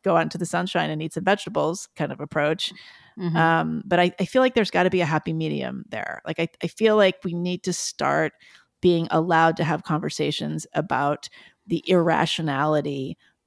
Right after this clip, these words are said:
Speaker 1: of a certain kind of anxiety.
Speaker 2: Mm-hmm. Well, or, and the self-indulgence of it. I like that, I like that word because I think it, uh, I think it accurately pins at what, what gets, what makes me uncomfortable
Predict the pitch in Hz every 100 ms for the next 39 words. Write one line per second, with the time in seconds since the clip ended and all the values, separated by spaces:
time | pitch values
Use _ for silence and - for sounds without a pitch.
0 | - 160 151 143 165 - _ - 156 165
1 | 139 151 139 127 131 - 123 - 104 -
2 | 175 - _ _ - 180 156 165 156 156
3 | _ _ _ - - - 330 - 349 -
4 | 339 311 254 233 190 202 208 160 - -
5 | - 170 220 240 185 156 - 190 208 214
6 | 170 160 160 175 147 156 175 156 143 170
7 | 160 147 - 151 147 143 143 - _ -
8 | _ _ 175 180 175 175 165 170 - 170
9 | 165 - 165 156 151 - - 180 170 160
10 | - 160 - 165 - 160 170 - - -
11 | 170 - - - - - - 180 - 131
12 | 180 202 190 180 156 - 185 165 147 -
13 | 127